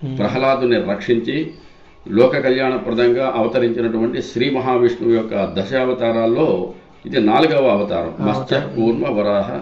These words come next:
Speaker 2: నారసింహ అవతారం. ఆ అవతారం స్వయంభూగా ఇక్కడ వేంచేసి ఉన్నారన్నమాట స్వామి. తర్వాత ఈ లక్ష్మీ నరసింహస్వామిని ప్రతిష్ఠించబడి,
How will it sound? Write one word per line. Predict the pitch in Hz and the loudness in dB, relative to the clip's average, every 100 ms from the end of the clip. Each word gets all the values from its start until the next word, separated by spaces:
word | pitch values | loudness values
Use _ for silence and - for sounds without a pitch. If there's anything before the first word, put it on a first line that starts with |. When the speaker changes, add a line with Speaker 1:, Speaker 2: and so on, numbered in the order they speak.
| - | -6
Speaker 2:
నారసింహ | 90 101 101 - 92 185 | -4 -2 -4 -4 -6 -4
అవతారం. | 92 - - - - - - - - - - 104 | -6 -8 -10 -12 -14 -20 -20 -20 -20 -20 -10 0
ఆ | 110 104 | 2 2
అవతారం | 104 113 123 123 156 | 0 -2 -2 -2 -4
స్వయంభూగా | - 107 110 101 107 123 | -4 -2 -2 -2 -2 -4
ఇక్కడ | 117 107 | -6 -6
వేంచేసి | 85 87 - 80 - | -4 -4 -6 -10 -10
ఉన్నారన్నమాట | 73 78 76 67 65 - 76 | -10 -8 -8 -10 -10 -12 -16
స్వామి. | - - 82 - - - - - - - - - - | -14 -10 -10 -10 -16 -20 -20 -20 -20 -20 -20 -6 2
తర్వాత | 135 139 139 165 - - | 4 4 2 0 -6 -4
ఈ | 135 127 | 2 4
లక్ష్మీ | 113 113 123 | 2 0 0
నరసింహస్వామిని | 113 110 - 98 98 - 95 - - | 0 -2 -4 -4 -6 -6 -4 -4 -6
ప్రతిష్ఠించబడి, | 92 95 - 98 90 85 - | -8 -8 -8 -8 -8 -8 -8